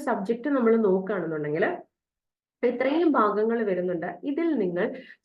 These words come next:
സ്പോർട്സ് എന്ന് പറയുന്ന ഏരിയയിലാണ് അല്ലെ നമുക്ക് ഏറ്റവും കൂടുതൽ ക്വസ്റ്റ്യൻസ് വരുന്നത്. അപ്പൊ സ്പോർട്സ്, ലിറ്ററേച്ചർ, പിന്നെ വരുന്ന ക്വസ്റ്റ്യൻസ് വരുന്നത് ഏത് ഭാഗത്തു നിന്നാണ്? ലിറ്ററേച്ചർ എന്ന് പറയുന്ന ഒരു ഭാഗത്താണ്. അപ്പൊ സ്പോർട്സും ലിറ്ററേച്ചറും ആദ്യമേ ഒന്ന് കവർ ചെയ്ത്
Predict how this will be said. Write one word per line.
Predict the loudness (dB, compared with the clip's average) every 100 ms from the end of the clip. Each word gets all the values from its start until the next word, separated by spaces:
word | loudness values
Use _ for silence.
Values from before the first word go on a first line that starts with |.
| -6
സ്പോർട്സ് | 2 6 6 4 4
എന്ന് | 4 4
പറയുന്ന | 2 4 4 4
ഏരിയയിലാണ് | 4 4 2 2 0
അല്ലെ | 0 0
നമുക്ക് | 0 2 2
ഏറ്റവും | 0 -4 4 8 8 6
കൂടുതൽ | 4 4 4 4
ക്വസ്റ്റ്യൻസ് | 2 4 2 4 2
വരുന്നത്. | 4 2 2 0 -4
അപ്പൊ | -2 -4
സ്പോർട്സ്, | -2 0 4 4 4 0 -2 -4 -14 -20 -10 -2
ലിറ്ററേച്ചർ, | -2 0 2 2 0 -6 0
പിന്നെ | 4 4 4
വരുന്ന | 0 -2
ക്വസ്റ്റ്യൻസ് | -2 -2 -2 -2 -2
വരുന്നത് | -4 -4 -2 -2
ഏത് | -2 -2
ഭാഗത്തു | -2 -4 -6
നിന്നാണ്? | -4 -4 -2 -2
ലിറ്ററേച്ചർ | -2 -2 -2 -2 -2 -2
എന്ന് | -2 -2
പറയുന്ന | -2 -2 -2
ഒരു | -2
ഭാഗത്താണ്. | -4 -4 -4 -6 -6 -12 _ _ -4
അപ്പൊ | 2 4 2
സ്പോർട്സും | 2 4 4 2 0 2 2
ലിറ്ററേച്ചറും | 0 0 0 0 -2 0 0 0
ആദ്യമേ | 4 4 4 2
ഒന്ന് | 0 0 -2
കവർ | 0 0
ചെയ്ത് | 0 0